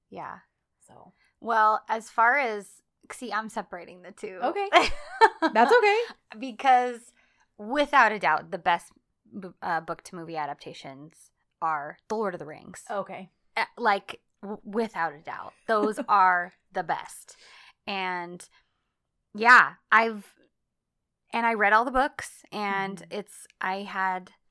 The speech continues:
Speaker 1: I had one tiny complaint
Speaker 2: Mm-hmm.
Speaker 1: when those came out because they didn't include Tom Bombadil, who is in the book and he's not in the movie.
Speaker 2: Okay.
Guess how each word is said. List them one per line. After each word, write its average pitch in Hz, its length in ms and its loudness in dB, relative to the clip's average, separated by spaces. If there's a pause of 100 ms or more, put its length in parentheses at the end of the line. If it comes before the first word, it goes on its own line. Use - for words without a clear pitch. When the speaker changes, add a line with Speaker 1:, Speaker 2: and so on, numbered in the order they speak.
(600)
Speaker 1:
I 208 160 0
had 208 180 -10
one 247 840 -2
tiny 226 320 -2
complaint 196 680 -8
Speaker 2:
Mm-hmm. 202 240 -12
Speaker 1:
when 196 160 -12
those 190 180 -10
came 196 220 -10
out 170 280 -4 (280)
because 196 360 -12
they 185 140 -10
didn't 175 300 -16
include 196 560 -12
Tom 190 360 -10
Bombadil, 160 720 -10 (600)
who 185 120 -14
is 175 200 -16
in 202 140 -16
the 190 60 -14
book 170 320 -10
and 175 100 -18
he's 170 220 -20
not 147 160 -14
in 156 60 -18
the 180 60 -16
movie. 160 460 -18
Speaker 2:
Okay. 175 300 -20